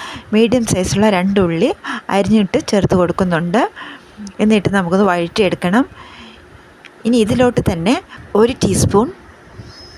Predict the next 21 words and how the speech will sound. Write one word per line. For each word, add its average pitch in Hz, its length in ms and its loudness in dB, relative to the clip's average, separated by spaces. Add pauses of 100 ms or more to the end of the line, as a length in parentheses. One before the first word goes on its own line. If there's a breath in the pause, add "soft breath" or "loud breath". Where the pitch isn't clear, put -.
(140)
ഉപ്പും 208 220 0
കൂടി 214 240 2
ചേർത്ത് 180 300 0
കൊടുക്കുന്നുണ്ട്. 170 560 0 (840 loud breath)
ഒന്ന് 277 200 0
വാടി 208 320 2
വരുന്നത് 202 380 2
വരെ 180 240 2
നമുക്കൊന്ന് 190 380 -2
വഴറ്റിയെടുക്കാം. 175 680 0 (2250 loud breath)
നല്ലതുപോലെ 220 520 2
ഒന്ന് 277 140 2
വഴണ്ട് 190 320 -2
കിട്ടണം, 175 360 -2 (420 loud breath)
അതുവരെ 190 280 2
ഒന്ന് 226 140 0
വഴറ്റിയെടുക്കാം. 175 640 -2 (1120 loud breath)
ഇപ്പോൾ 233 160 0 (100)
ഉള്ളിയൊക്കെ 233 420 2 (540 loud breath)
വാടി 208 280 2
വന്നിട്ടുണ്ട്. 180 480 0